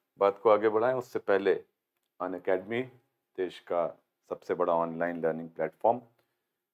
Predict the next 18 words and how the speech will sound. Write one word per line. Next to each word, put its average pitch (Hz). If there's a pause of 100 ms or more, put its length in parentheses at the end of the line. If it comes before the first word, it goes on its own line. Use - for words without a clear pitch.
हम 107
लोग 113
दस 135
मार्च 123
से 80
कुछ -
बैचेस 92
शुरू 110
कर 104
रहे 85
हैं, - (400)
जो 90
कि 85 (800)
दो 101
हज़ार 95
इक्कीस, -
बाईस, 92
तेईस -